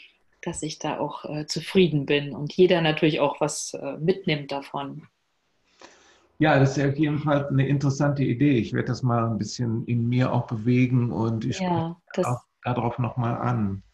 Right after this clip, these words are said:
Speaker 1: Ja, also es würde natürlich das bestimmt ergänzen.
Speaker 2: Unbedingt.
Speaker 1: Und ja, könnte ich mir sehr gut vorstellen, die Kombina-, Kombination und wäre für mich natürlich auch eine tolle Möglichkeit.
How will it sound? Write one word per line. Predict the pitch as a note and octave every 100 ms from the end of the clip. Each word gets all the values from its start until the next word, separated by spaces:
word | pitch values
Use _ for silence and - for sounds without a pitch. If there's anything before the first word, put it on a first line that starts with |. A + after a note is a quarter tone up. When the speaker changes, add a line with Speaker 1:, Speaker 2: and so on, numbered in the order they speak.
| _ _
Speaker 1:
Ja, | F#3+ F3+ E3 D#3+ F3+ _
also | G#3 G#3
es | -
würde | A#3 C4 A3
natürlich | G3+ - A3+ A3
das | F#3+ - E3+ -
bestimmt | F#3+ - - C#4 C#4+
ergänzen. | G#3 F#3 G3+ A3+ A#3 G#3+ G3 F#3 - - -
Speaker 2:
Unbedingt. | C3 B2 G#2 - - -
Speaker 1:
Und | F#3 F3 - - -
ja, | G3 F3+ E3
könnte | E3 G3 F#3+
ich | -
mir | F3+
sehr | F3 E3+
gut | F3
vorstellen, | - F3+ F3+ - E3+
die | E3 E3
Kombina-, | - E3+ E3+ E3 D#3+ -
Kombination | - F#3 F3+ E3 D#3 D#3+ E3+ D#3+ F3+ F#3
und | E3 D#3 - _ _
wäre | E3+ F3
für | E3+ F3+
mich | G3 A#3
natürlich | F3+ F#3 E3 -
auch | D#3+
eine | D#3+
tolle | E3 E3 E3
Möglichkeit. | D#3 D#3 - F3 - - - -